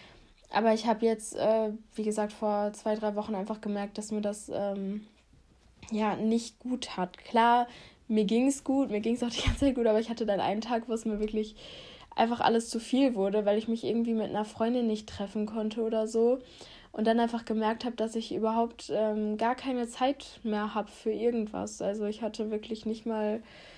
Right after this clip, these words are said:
Zeit, um, ähm, ja, selber ein bisschen mal meinen Kopf klar zu machen und ein bisschen nachzudenken und so. Also das, die Zeit gab's halt einfach nicht, weil ich immer irgendwie irgendwo bei wem anders war.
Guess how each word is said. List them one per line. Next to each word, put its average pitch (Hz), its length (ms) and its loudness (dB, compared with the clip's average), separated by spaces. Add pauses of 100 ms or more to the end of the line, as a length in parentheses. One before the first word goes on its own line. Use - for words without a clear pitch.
(220)
Zeit, 226 380 4
um, 214 480 0
ähm, 208 560 -2
ja, 220 380 -2
selber 220 320 6
ein 226 120 4
bisschen 240 380 2
mal 226 300 2
meinen 220 680 -2
Kopf 262 280 -4
klar 254 260 6
zu 262 140 -6
machen 254 240 0
und 240 80 0
ein 233 100 0
bisschen 233 300 0
nachzudenken 247 800 -2
und 247 160 -2
so. 247 200 4
Also 214 240 4
das, 220 240 -2
die 226 120 -4
Zeit 220 300 -2
gab's 214 260 0
halt 247 120 0
einfach 247 300 -2
nicht, 254 300 -2
weil 214 100 2
ich 226 100 -4
immer 233 300 0
irgendwie 233 400 0
irgendwo 220 480 0
bei 208 240 -2
wem 208 180 -2
anders 254 380 0
war. 240 240 4